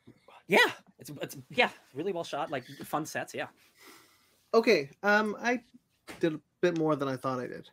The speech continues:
Speaker 2: <laughs> so I'll try and run through it. Um, I watched The Quick and the Dead. It is a Sam Raimi Western film starring Sharon Stone and
Speaker 1: Hell yeah.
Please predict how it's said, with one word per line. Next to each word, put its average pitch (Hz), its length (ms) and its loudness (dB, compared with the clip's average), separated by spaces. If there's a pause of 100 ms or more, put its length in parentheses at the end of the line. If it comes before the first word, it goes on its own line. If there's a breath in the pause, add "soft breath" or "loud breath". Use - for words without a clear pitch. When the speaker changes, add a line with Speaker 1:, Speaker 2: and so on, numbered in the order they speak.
Speaker 2:
<laughs> - 100 -20
so - 420 -4 (120)
I'll 147 120 0
try 175 180 4
and 147 140 2
run 131 140 0
through 131 200 0
it. 113 120 -10 (520 soft breath)
Um, 135 440 -4 (240)
I 180 160 6
watched 185 560 4 (120)
The 165 80 0
Quick 233 220 2
and 233 80 4
the 214 60 8
Dead. 170 420 6
It 135 80 -4
is 135 140 -4
a 131 80 -4
Sam 156 320 0
Raimi 151 480 -2 (220 soft breath)
Western 160 440 6
film 135 380 0
starring 127 240 -2
Sharon 131 320 0
Stone 131 560 -2
and 127 140 -6
Speaker 1:
Hell 139 240 0
yeah. 123 320 -4